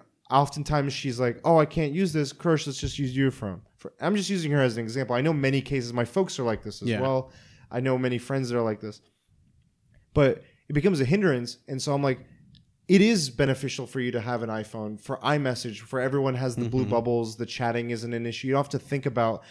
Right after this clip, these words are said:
Speaker 1: like, right now, I, one of the burdens I don't like about Android, and this kind of gone into a little rant, so I'll, I'll make it brief.
Speaker 2: <laughs>
Speaker 1: I have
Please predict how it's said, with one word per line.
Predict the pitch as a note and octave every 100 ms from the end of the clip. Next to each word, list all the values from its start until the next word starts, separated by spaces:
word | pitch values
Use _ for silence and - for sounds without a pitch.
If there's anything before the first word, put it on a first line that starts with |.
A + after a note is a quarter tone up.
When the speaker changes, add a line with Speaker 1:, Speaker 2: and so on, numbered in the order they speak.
| - - - -
Speaker 1:
like, | D3 C3+
right | E3+
now, | E3+ D#3
I, | - C#3+ D3
one | C3 D3+
of | D3
the |
burdens | B2+ C#3 C3
I | C3
don't | B2+
like | B2
about | A2+ A2
Android, | A#2 A2 G#2
and | G#2 G#2+
this | A2
kind | - C3
of | G#2+
gone | A2+ A2 F2+
into | A2 G#2
a | G2 G#2+
little | G#2
rant, | F#2+ A#2 A2 -
so | G2+
I'll, | F#2+ - - -
I'll | A2+ -
make | C3+ A#2+
it | G2+
brief. | A#2 G#2+ - - - -
Speaker 2:
<laughs> | C3+ - B2+ - - - _
Speaker 1:
I | C3+
have | D#3 F3+ E3+ D#3 D3+ -